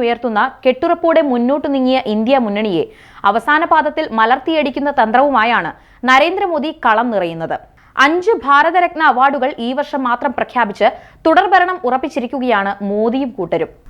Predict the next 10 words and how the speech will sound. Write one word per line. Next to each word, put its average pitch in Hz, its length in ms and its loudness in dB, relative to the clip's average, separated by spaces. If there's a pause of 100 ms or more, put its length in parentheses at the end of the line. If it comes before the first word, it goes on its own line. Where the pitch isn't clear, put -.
(160)
ഭാരതരത്നയ്ക്കായി 320 840 4 (100)
തെരഞ്ഞെടുത്തവരുടെ 311 800 0
രാഷ്ട്രീയ 247 380 0 (100)
പ്രാദേശിക 285 540 0 (120)
പശ്ചാത്തലം 269 540 0 (320)
ബി 311 100 6 (120)
ജെ 403 160 4
പിക്ക് 311 220 2 (140)
വോട്ടുകൾ 240 460 2
ഉയർത്തും. 208 320 -2